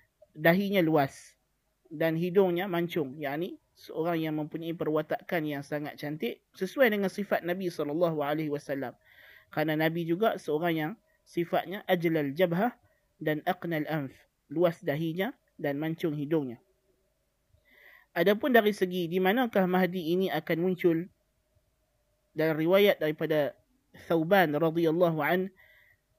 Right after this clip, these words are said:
قال قال رسول الله صلى الله عليه وسلم: "يقتتل عند، عند كنزكم ثلاثة، كلهم ابن خليفة، ثم لا يصير إلى واحد منهم، ثم تطلع الرايات السود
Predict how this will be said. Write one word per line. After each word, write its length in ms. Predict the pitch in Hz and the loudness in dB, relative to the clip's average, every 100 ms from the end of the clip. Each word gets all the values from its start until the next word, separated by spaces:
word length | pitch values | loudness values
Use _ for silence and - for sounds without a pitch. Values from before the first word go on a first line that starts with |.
| _ | _
قال 320 | - 202 185 | 2 4 4
قال 240 | - 208 185 165 | 4 6 6 4
رسول 280 | 165 190 | 2 2
الله 300 | 170 190 190 | 2 4 2
صلى 320 | 170 175 165 160 | 2 0 0 2
الله 380 | 165 180 165 | 2 2 2
عليه 280 | 147 160 165 156 | 0 0 0 2
وسلم: 640 | 151 185 175 165 139 123 _ _ - - - | 2 2 4 2 0 -10 _ _ -20 -20 -2
"يقتتل 720 | 160 170 165 - 208 202 185 | 2 2 2 0 0 0 0
عند، 480 | 175 160 180 185 196 - - | 2 2 2 2 2 0 0
عند 240 | 190 180 170 | 0 2 0
كنزكم 760 | 170 180 165 156 208 - 170 | 2 0 0 -2 -6 0 -2
ثلاثة، 600 | 160 160 180 180 165 147 135 113 143 _ _ | 0 2 4 4 0 -4 -8 -10 -18 _ _
كلهم 540 | - 208 185 226 220 190 160 | 0 2 2 2 2 0 -2
ابن 220 | 208 180 180 | -4 -2 -2
خليفة، 480 | - 175 180 170 147 - _ _ _ - _ - | -2 -2 -2 -2 -6 -6 _ _ _ -20 _ -2
ثم 260 | 277 262 226 | 0 4 4
لا 200 | 208 196 | 6 6
يصير 460 | 196 190 226 196 | 6 2 0 2
إلى 280 | 170 180 175 | 2 2 4
واحد 440 | 170 185 - 170 | 4 4 2 -2
منهم، 480 | 165 180 165 151 110 _ _ _ _ _ - | 0 -2 -4 -6 -10 _ _ _ _ _ 0
ثم 240 | 269 254 202 | 2 4 2
تطلع 440 | - 208 190 175 175 | 0 -2 0 0 0
الرايات 600 | 165 175 170 190 185 175 | 2 2 6 6 4 -2
السود 580 | - 214 202 180 160 | -6 -4 -2 0 0